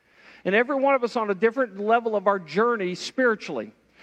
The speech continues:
But are we getting up in the morning saying, "I want to give God my best"? It may not be as good as so-and-so down the street. And never compare yourself to other people. You ought to just look at God's word and say, "How do I compare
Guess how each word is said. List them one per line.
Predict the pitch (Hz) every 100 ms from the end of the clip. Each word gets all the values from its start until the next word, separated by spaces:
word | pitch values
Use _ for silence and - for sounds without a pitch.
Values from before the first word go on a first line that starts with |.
| - - - _
But | 220 -
are | 233 277
we | 311 294
getting | 214 254 247
up | 233 220
in | 220
the | 208
morning | 196 208 196 180
saying, | 196 175
"I | 254
want | 294
to | 220
give | 202 156
God | 170 165
my | 156 143
best"? | - 147 123 - 202
It | 185
may | 226
not | 302 302 247
be | 254 240
as | 185
good | 196 226
as | 208 190
so-and-so | 226 220 214 220 196
down | 196 185
the |
street. | 175 - 170 135 196
And | 196 202
never | 233 262 311
compare | 285 240 269 254
yourself | 196 175 196 170
to | - 185
other | 170 165
people. | 170 151 - 110 - _ _ _ - - - -
You | 240
ought | 233
to | 196
just | 214 202
look | 202 262
at | 320 226
God's | 233 247 214
word | 208 196 185
and |
say, | 202
"How | 170 208 226
do | 269
I | 262
compare | - 240 - 247 220 143